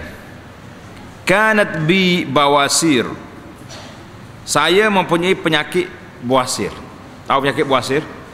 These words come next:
Penyakit keluar dia punya injak kat bawah. Lalu aku bertanya kepada Rasulullah sallallahu alaihi wasallam, "Bagaimana nak solat? Macam mana saya nak solat ni?"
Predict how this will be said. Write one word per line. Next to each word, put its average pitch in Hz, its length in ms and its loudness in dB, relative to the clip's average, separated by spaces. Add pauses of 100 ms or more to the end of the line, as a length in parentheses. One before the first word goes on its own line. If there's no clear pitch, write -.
(1300)
Penyakit 127 400 2
keluar 131 240 6
dia 120 160 4
punya 120 240 0
injak 123 480 0
kat 113 160 -2
bawah. 113 400 2 (2250)
Lalu 143 320 4
aku 170 240 2
bertanya 170 480 2
kepada 165 240 2
Rasulullah 165 560 2
sallallahu 160 720 4
alaihi 160 240 2
wasallam, 156 720 2 (240)
"Bagaimana 147 480 2
nak 143 160 0
solat? 127 480 0
Macam 135 320 2
mana 190 80 4
saya 151 160 4
nak 127 160 -2
solat 131 240 0
ni?" 107 80 -8